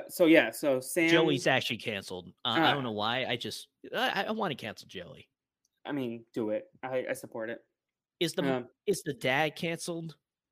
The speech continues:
Speaker 1: I don't think dad's canceled.
Speaker 2: He's not
Speaker 1: Um,
Speaker 2: canceled, but I don't think the dog Bones.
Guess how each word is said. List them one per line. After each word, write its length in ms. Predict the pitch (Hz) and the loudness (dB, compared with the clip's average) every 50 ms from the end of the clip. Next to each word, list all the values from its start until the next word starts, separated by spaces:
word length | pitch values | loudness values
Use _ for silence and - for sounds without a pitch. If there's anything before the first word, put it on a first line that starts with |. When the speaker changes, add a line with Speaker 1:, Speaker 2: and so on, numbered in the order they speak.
| _ _ _ _ _ _ | _ _ _ _ _ _
Speaker 1:
I 80 | - 220 | -12 -10
don't 160 | 294 440 - - | -10 -10 -10 -8
think 140 | 392 370 - - - 156 131 - _ _ _ _ - | -8 -8 -8 -12 -20 -20 -20 -20 _ _ _ _ 0
dad's 600 | 139 131 127 131 135 131 127 127 120 - - - - - | 2 2 4 4 4 4 2 0 0 -4 -10 -20 -20 -14
canceled. 840 | - 123 117 117 113 110 110 - - 117 110 107 107 107 110 110 - - _ _ _ _ _ _ _ _ _ _ _ _ _ _ - | -10 -8 -6 -6 -6 -8 -8 -8 -4 -2 -2 0 0 -2 -2 -4 -6 -14 _ _ _ _ _ _ _ _ _ _ _ _ _ _ -8
Speaker 2:
He's 200 | 139 131 127 127 | -4 -2 0 2
not 140 | 123 120 123 | 2 2 0
Speaker 1:
Um, 80 | 123 120 | 0 0
Speaker 2:
canceled, 540 | 220 202 175 160 - - 135 123 113 107 - | -2 -2 -2 -2 -4 -4 -4 -4 -4 -4 -2
but 160 | - 143 135 - - | 0 0 0 0 -2
I 80 | 220 | -4
don't 160 | 277 320 302 | -4 -6 -6
think 160 | - 247 208 - | -8 -8 -6 -6
the 80 | 180 | -8
dog 480 | 151 127 - 139 120 110 110 107 101 92 95 _ _ - | -6 -4 -2 -2 0 0 0 -2 -2 -6 -10 _ _ -8
Bones. 640 | 113 104 101 92 92 85 73 71 87 - - - | -6 -6 -6 -6 -10 -12 -14 -16 -16 -14 -14 -14